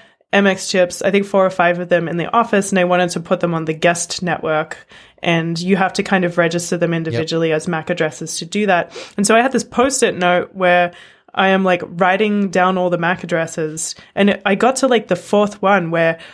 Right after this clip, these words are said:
Speaker 1: I, like, um, I, I, uh, sort of, like, uploaded the code and then I wrote it out and then I connected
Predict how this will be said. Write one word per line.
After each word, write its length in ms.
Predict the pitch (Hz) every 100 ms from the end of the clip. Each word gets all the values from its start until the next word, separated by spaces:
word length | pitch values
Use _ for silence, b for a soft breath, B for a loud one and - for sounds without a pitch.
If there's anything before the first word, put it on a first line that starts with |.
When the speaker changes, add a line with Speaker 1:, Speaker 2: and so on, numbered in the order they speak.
| B B
Speaker 1:
I, 140 | - 175
like, 340 | 175 170 - b b _ -
um, 540 | 196 175 170 165 156 - _ _ _ - _ _ _ -
I, 340 | 180 180 175
I, 260 | - 170 165
uh, 360 | 165 160 160 - _ _ -
sort 200 | 220 214
of, 80 | 196
like, 300 | 180 - _ _
uploaded 480 | 220 214 226 220 214
the 80 | 202
code 520 | - 190 180 175 175
and 100 | 180
then 100 | 170
I 80 | 165
wrote 280 | 165 180 185
it 160 | 185
out 420 | 175 165 170 165 -
and 160 | 185
then 120 | 175
I 120 | 175 170
connected 720 | - 196 196 196 196 175 165